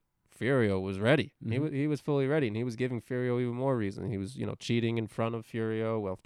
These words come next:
Speaker 1: Furio was loving this woman and
Speaker 2: Mm-hmm.
Speaker 1: can't have her. And
Speaker 2: Yeah.
Speaker 1: yeah, so he was definitely sloppy at times. There's no doubt.
Speaker 2: Mm-hmm.
Speaker 1: And, um, it
Speaker 2: Definitely
Speaker 1: def-
Speaker 2: sloppy moment. I know, uh, back to, going back to Richie too, and,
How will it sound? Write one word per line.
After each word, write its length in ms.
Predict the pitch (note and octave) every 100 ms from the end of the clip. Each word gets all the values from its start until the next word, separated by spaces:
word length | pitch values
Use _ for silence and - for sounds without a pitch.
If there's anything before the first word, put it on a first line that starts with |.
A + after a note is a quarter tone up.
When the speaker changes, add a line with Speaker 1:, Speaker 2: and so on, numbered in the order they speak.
| -
Speaker 1:
Furio 340 | G#2+ A2 G#2+
was 140 | G2+ G2+
loving 320 | A2 A#2+ A2+
this 180 | A2 G#2+
woman 320 | A2+ A2+ A2
and 100 | G#2+
Speaker 2:
Mm-hmm. 80 | G#2
Speaker 1:
can't 160 | G#2+ A2+
have 240 | B2+ A#2+
her. 180 | A#2+ A2
And 160 | G2 - - - - - - _ _
Speaker 2:
Yeah. 120 | C#3
Speaker 1:
yeah, 220 | B2+ A2+ G#2+
so 280 | - B2 A2
he 160 | C#3+
was 160 | C3+ B2
definitely 960 | D3+ D#3 E3+ E3 D#3 D3 C3+ A2+ A2 -
sloppy 800 | - - B2 A2+ A#2+ C3 C3+ C3+ - _ -
at 200 | A#2+ A#2+
times. 600 | - G#2+ G2 G#2 - -
There's 260 | A#2+ G#2 G2
no 220 | G#2+ G#2+
doubt. 400 | G2+ G2 F#2+ G#2 D4+ B3
Speaker 2:
Mm-hmm. 120 | A#2
Speaker 1:
And, 260 | G2+ F#2+ F#2
um, 360 | F#2 F#2 F#2 G2 _ _ -
it 60 |
Speaker 2:
Definitely 240 | A#2+ B2 G#2
Speaker 1:
def- 40 |
Speaker 2:
sloppy 320 | - A2 A2+
moment. 300 | G#2+ A2 A2+ - - -
I 40 | B2
know, 100 | C3
uh, 300 | B2 B2 A2+ -
back 200 | B2 A#2
to, 200 | - A#2 A2
going 240 | - A2+
back 180 | A2 G#2+
to 80 | G#2
Richie 320 | A#2 - G#2+
too, 320 | - C3 A2
and, 240 | G#2 G2+